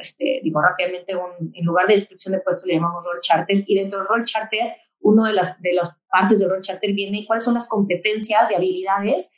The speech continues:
que deben de tener las personas para fungir cier-, este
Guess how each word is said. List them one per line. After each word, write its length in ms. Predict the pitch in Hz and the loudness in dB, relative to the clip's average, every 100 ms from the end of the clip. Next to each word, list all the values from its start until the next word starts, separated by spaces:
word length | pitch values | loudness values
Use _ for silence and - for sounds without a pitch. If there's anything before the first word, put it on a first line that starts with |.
| - - | -20 -2
que 100 | - | 4
deben 200 | 208 247 | 6 6
de 120 | 254 | 4
tener 220 | 220 190 202 | 2 -2 0
las 160 | 220 | -2
personas 460 | - 175 196 202 202 | -2 -2 -2 -4 -2
para 180 | 185 165 | 0 0
fungir 320 | 156 165 214 | -2 0 0
cier-, 300 | 208 226 202 - | 2 0 0 0
este 220 | 208 | 0